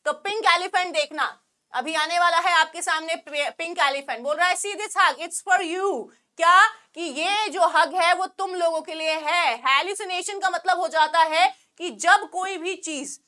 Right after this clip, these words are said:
हमें फील हो रही हो और वो वैसी ना हो, क्योंकि हमने वहां पर क्या, हमारा दिमाग अभी काम नहीं कर रहा है, हम बहुत ही प्रॉब्लम में हैं।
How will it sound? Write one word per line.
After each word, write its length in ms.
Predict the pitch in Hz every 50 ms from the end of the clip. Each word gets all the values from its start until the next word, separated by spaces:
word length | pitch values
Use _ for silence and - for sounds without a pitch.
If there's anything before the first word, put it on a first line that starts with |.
| _ _ _ _ _ -
हमें 320 | - 294 320 339 370 415 403
फील 340 | - - 392 381 415 427
हो 140 | 392 359 339
रही 180 | 320 311 311 302
हो 100 | 294 320
और 180 | 349 359 349
वो 160 | 339 311 339 320
वैसी 340 | 302 285 285 - 339 330
ना 200 | 311 285 262 247
हो, 320 | 240 233 233 196 - - _ _
क्योंकि 240 | - 294 - - 370 370
हमने 440 | - 294 285 294 302 311 349 403
वहां 200 | 381 330 294 294
पर 160 | 294 320 330 320
क्या, 160 | 320 320 269
हमारा 360 | 254 262 262 269 277 302 320
दिमाग 360 | 269 254 254 269 269 285 277
अभी 140 | 294 277 302
काम 220 | - 302 269 277
नहीं 200 | 262 247 240 233
कर 160 | 233 285 269 269
रहा 120 | 285 269
है, 160 | 277 330 370 _ _ - - - - _ _ -
हम 300 | - 311 349 381 339 254
बहुत 360 | 269 262 254 302 320 311 311
ही 160 | 269 330 381
प्रॉब्लम 520 | 392 - 285 254 233 214 190 226 233 233
में 160 | 240 247 262 247
हैं। 200 | 247 226 170